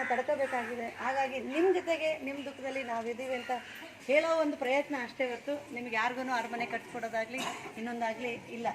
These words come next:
ನಿಮ್ಮ ಜೊತೆ ನಾವಿದ್ದೀವಿ ಕಷ್ಟದಲ್ಲಿ ಅನ್ನೋದಷ್ಟೇ. ಆದರೆ ನಾವು ಹೇಳಿದ ತಕ್ಷಣ ನಿಮ್ಮ ಹಳ್ಳಿ ಎಲ್ಲ ಮುಖ್ಯಸ್ಥರು ನಮ್ಮ ಜೊತೆಗೆ ಕೈ ಜೋಡಿಸಿ ನಿಮ್ಮೆಲ್ಲ ಇಲ್ಲಿ ಒಂದು ಕಡೆ ಸೇರಿಸಿ, ಆ, ಅವಕಾಶಗಳನ್ನ ಮಾಡಿಕೊಟ್ಟಿರ್ತಕ್ಕಂಥವ್ರು,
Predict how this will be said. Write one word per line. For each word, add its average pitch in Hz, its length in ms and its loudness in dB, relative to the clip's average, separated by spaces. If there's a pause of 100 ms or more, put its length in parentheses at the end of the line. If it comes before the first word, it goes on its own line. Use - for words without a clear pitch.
(140)
ನಿಮ್ಮ 269 160 0
ಜೊತೆ 285 180 0
ನಾವಿದ್ದೀವಿ 247 520 0
ಕಷ್ಟದಲ್ಲಿ 202 560 -8
ಅನ್ನೋದಷ್ಟೇ. 208 720 -4 (460)
ಆದರೆ 285 220 4
ನಾವು 277 220 4
ಹೇಳಿದ 302 260 4
ತಕ್ಷಣ 311 380 2
ನಿಮ್ಮ 269 220 0
ಹಳ್ಳಿ 262 280 2
ಎಲ್ಲ 269 180 0 (1200)
ಮುಖ್ಯಸ್ಥರು 262 720 -2
ನಮ್ಮ 226 140 -6
ಜೊತೆಗೆ 254 440 0
ಕೈ 240 220 2
ಜೋಡಿಸಿ 262 540 -4 (240)
ನಿಮ್ಮೆಲ್ಲ 220 320 0
ಇಲ್ಲಿ 233 300 2
ಒಂದು 220 320 -4 (580)
ಕಡೆ 233 180 0
ಸೇರಿಸಿ, 277 580 -2 (460)
ಆ, 220 280 2
ಅವಕಾಶಗಳನ್ನ 262 480 -2 (140)
ಮಾಡಿಕೊಟ್ಟಿರ್ತಕ್ಕಂಥವ್ರು, 226 1000 -4